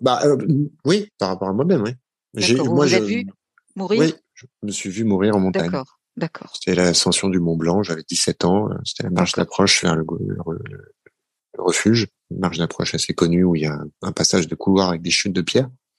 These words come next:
Speaker 2: Oui.
Speaker 1: Et une chute de pierre, au moment où je suis passé, euh, j'ai pas fait ce qu'on m'avait dit de faire, c'est-à-dire surtout tu t'arrêtes pas, tu regardes pas les pierres et tu continues à avancer. <laughs>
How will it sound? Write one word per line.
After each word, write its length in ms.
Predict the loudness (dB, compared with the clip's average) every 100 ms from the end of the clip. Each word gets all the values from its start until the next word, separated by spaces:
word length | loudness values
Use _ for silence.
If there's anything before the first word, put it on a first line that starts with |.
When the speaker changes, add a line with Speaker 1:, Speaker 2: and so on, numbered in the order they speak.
| _ -12
Speaker 2:
Oui. 220 | -10 -10 _ _ _ _ -6
Speaker 1:
Et 180 | -2 -2
une 120 | 0
chute 180 | 0 0
de 80 | -2
pierre, 220 | 0 0
au 40 |
moment 160 | 0 0
où 40 |
je 60 | -2
suis 80 | -2
passé, 460 | 0 2 2 2
euh, 100 | -2 -8 _ _ _ _ _
j'ai 160 | -8 -6
pas 160 | -2
fait 180 | 0 2
ce 60 | 0
qu'on 100 | 0
m'avait 220 | -2 -2
dit 120 | -4
de 60 | -2
faire, 200 | 0 0
c'est-à-dire 320 | 0 -2 -4
surtout 340 | -4 -4 -4
tu 120 | -4 -4
t'arrêtes 260 | -4 -4
pas, 120 | -2 -2
tu 140 | -2
regardes 260 | -2 -2 0
pas 140 | -2
les 120 | -2
pierres 180 | -2 -2
et 40 | -2
tu 120 | -6
continues 340 | -12 -6 -2
à 40 | -2
avancer. 380 | 0 0 2 2 0
<laughs> 40 | -6